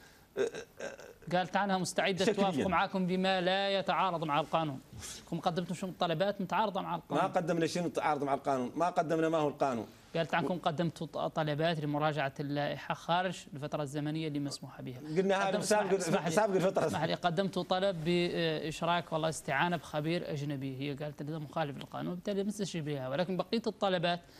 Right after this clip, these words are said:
Speaker 2: اللي موافقه للقانون اللجنه قالت عنها تعاطت معها.
Speaker 1: اللجنه ما تعاطت معنا في شيء، اسوي شنو؟ اللجنه تقول لنا احنا مستعدين واحنا تع-، بابنا مفتوح وانا رئيس، آه، وذا كامل. غير هذا لا شيء من الكلام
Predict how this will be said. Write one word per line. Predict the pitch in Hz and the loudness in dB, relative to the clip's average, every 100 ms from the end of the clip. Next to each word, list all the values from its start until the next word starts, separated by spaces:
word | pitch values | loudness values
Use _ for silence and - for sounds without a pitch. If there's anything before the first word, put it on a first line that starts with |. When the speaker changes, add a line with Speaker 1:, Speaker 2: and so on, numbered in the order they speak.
| - - 151 | -20 -12 -2
Speaker 2:
اللي | 156 | 0
موافقه | 170 185 165 165 170 | 4 2 0 -2 -2
للقانون | 156 160 165 170 | 0 -2 0 -2
اللجنه | 147 165 160 | -2 -2 0
قالت | 156 170 | 0 0
عنها | 165 170 | -2 -2
تعاطت | 160 190 202 196 | -2 0 0 -2
معها. | 180 185 - - - - 139 | -6 -8 -10 -20 -20 -10 0
Speaker 1:
اللجنه | 160 156 156 | 2 4 4
ما | 156 175 | 2 2
تعاطت | - 139 - 143 135 | 2 0 4 2 2
معنا | 123 139 123 | 2 4 4
في | - | 4
شيء، | 180 | 2
اسوي | - | 2
شنو؟ | - 87 82 - - - 123 | -2 -2 -8 -18 -20 -4 2
اللجنه | 170 160 160 | 4 4 2
تقول | 147 165 | 2 4
لنا | 165 | 4
احنا | 156 | 2
مستعدين | 151 143 139 139 127 147 185 | 2 4 2 2 2 2 4
واحنا | 156 113 143 | 2 0 0
تع-، | 127 - 151 - | 0 0 -2 -2
بابنا | 135 151 151 147 | 2 2 2 2
مفتوح | 139 139 165 190 135 | 0 2 2 2 2
وانا | 135 143 | 2 4
رئيس، | 147 151 123 | 2 2 2
آه، | 113 - | 2 2
وذا | 143 135 | 2 2
كامل. | 147 151 185 - - - - | 2 2 0 -8 -20 -20 -2
غير | 131 151 147 | 2 4 4
هذا | 160 175 | 2 2
لا | 147 160 170 | 2 2 2
شيء | 156 | 0
من | 156 143 | 0 0
الكلام | 139 143 170 | 2 2 2